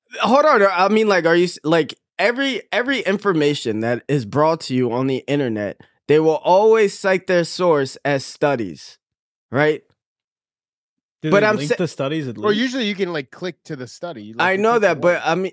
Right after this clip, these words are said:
Speaker 1: um, but I'm saying is that's what people always say. Like, that's always their source. It doesn't, like, you could be on both sides of the argument, and both sides will have studies showing that their side is right, and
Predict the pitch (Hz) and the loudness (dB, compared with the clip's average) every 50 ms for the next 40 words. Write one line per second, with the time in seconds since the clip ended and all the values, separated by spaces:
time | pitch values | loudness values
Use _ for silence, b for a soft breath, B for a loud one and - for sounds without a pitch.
0 | - 156 165 160 135 151 180 175 165 165 156 - 190 190 190 185 185 175 147 117 | -4 -4 -4 -2 0 0 0 2 0 -2 -2 -2 -2 0 0 0 0 -2 -2 0
1 | - 165 175 190 185 - - 143 170 185 185 165 - - - 185 196 165 - 185 | 0 0 0 0 -2 -6 -4 0 0 2 2 0 -2 -6 -4 -4 -2 -2 0 0
2 | 180 165 - 143 156 165 165 156 156 147 - - - - 175 165 156 139 127 123 | 0 0 2 2 2 4 4 4 2 2 -2 -6 -4 -2 0 2 2 2 0 -2
3 | 120 104 131 135 143 - - - 143 147 151 156 156 147 135 117 117 127 120 - | -2 -4 -4 -6 -6 -6 -4 0 2 2 4 4 2 2 0 -2 -4 -4 -4 -4
4 | - - 156 143 123 110 117 135 139 135 175 165 147 175 151 - - 143 151 139 | -2 -2 0 0 0 -2 -4 -4 0 0 0 0 0 -2 -6 -4 -2 -2 -2 0
5 | - 170 185 - 185 151 170 180 175 156 147 117 - 135 143 160 175 170 - - | -2 -2 -2 -2 -2 0 2 2 2 2 0 -2 0 2 2 2 2 0 -4 -2
6 | 143 135 143 151 151 139 123 135 127 104 98 131 123 - 117 143 151 147 - 131 | 0 2 2 2 2 0 0 -2 -4 -2 -4 -4 -4 0 0 0 0 0 -2 -6
7 | 117 110 95 76 - _ _ _ _ _ _ _ - 123 143 135 107 156 170 180 | -6 -6 -8 -10 -14 _ _ _ _ _ _ _ -4 -4 -2 2 4 4 4 2
8 | 170 - 175 151 151 156 - 143 139 139 151 147 131 - - - - 147 156 151 | 0 -2 -2 0 0 0 0 -2 -2 0 0 -2 -2 -6 -6 -2 0 0 0 0
9 | 139 123 110 95 - - 151 151 147 143 127 117 107 95 98 - _ _ _ _ | -2 -4 -6 -8 -6 -2 0 2 2 2 0 -2 -4 -6 -10 -16 _ _ _ _
10 | - 143 143 127 - 143 139 139 131 - - 143 139 131 120 120 101 123 135 135 | -2 -2 -2 0 0 0 0 0 -2 -2 -4 -2 -2 -2 -4 -4 -4 -2 -2 0
11 | 120 98 - - - 120 135 143 | -2 -4 -6 -8 -6 -6 -4 -4